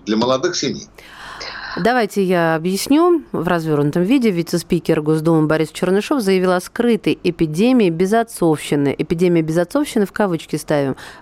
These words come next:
Speaker 2: а, в нашей стране. Согласно данным социологического опроса, среднестатистический отец в России проводит со своими детьми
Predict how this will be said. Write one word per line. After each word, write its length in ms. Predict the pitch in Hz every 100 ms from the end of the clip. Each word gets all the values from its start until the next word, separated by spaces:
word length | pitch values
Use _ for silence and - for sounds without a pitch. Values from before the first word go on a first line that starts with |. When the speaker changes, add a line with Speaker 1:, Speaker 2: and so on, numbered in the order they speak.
| -
Speaker 2:
а, 240 | 156 151
в 60 | 151
нашей 240 | 208 -
стране. 380 | - 175 147 95 - - -
Согласно 440 | 214 208 254 226
данным 400 | 196 196 175 160
социологического 720 | - - 170 175 165 - 190
опроса, 360 | 208 311 330 202
среднестатистический 1000 | 185 175 175 - 185 185 175 - - 190
отец 260 | 196 311
в 60 | 240
России 260 | 190 185 180
проводит 440 | - 170 175 165
со 80 | 170
своими 280 | - 170 170
детьми 420 | 165 175 247